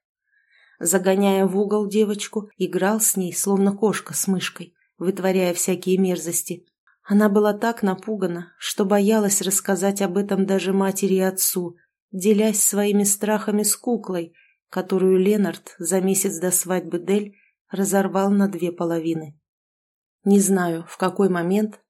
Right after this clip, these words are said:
внутри меня злость, неистовая ярость и ненависть пересилили животный страх перед этой тварью. Неосознанно я потянулась к сумочке, в которой носила нож,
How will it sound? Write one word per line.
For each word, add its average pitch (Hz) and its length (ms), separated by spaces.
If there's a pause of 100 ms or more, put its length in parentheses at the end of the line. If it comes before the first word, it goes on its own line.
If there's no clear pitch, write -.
(100)
внутри 190 460
меня 202 500
злость, 190 720
неистовая 196 640
ярость 196 560
и 202 60
ненависть 202 680
пересилили 185 760
животный 180 540
страх 180 460
перед 180 280
этой 180 240
тварью. 170 540 (640)
Неосознанно 214 920
я 196 200
потянулась 190 640
к - 100
сумочке, 170 680
в - 100
которой 175 400
носила 175 440
нож, 170 380